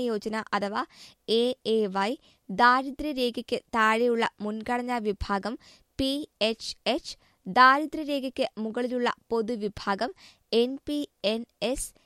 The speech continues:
എന്നിങ്ങനെയാണ് കേന്ദ്രം കാർഡുകൾ തരംതിരിച്ചിരിക്കുന്നത്. കേരളത്തിൽ ഇത് യഥാക്രമം മഞ്ഞ,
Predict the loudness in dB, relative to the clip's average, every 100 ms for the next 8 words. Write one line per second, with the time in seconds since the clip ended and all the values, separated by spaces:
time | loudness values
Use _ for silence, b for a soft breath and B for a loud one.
0 | b -2 0 0 -2 -2 0 0 -2 0
1 | 2 4 2 -4 0 2 2 -2 -4 -4
2 | -2 -2 -6 -8 -8 -8 -6 -6 -8 b
3 | b b b 4 6 6 -2 -8 _ -8
4 | -6 -4 -8 _ _ -4 -2 0 -2 -2
5 | -4 -4 -8 b b b 0 0 0